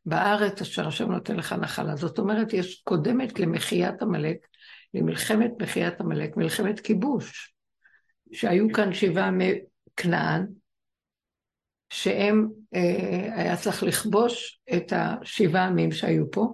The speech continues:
חיתי, האמורי, הפריסי, היבוסי, הגרגשי,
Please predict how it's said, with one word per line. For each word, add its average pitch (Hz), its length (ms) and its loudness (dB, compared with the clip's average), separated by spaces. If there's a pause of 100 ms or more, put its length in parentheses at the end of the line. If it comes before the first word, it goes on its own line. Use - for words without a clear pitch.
(760)
חיתי, 202 540 2
האמורי, 156 560 0
הפריסי, - 640 -6
היבוסי, 226 500 -4
הגרגשי, 170 920 -2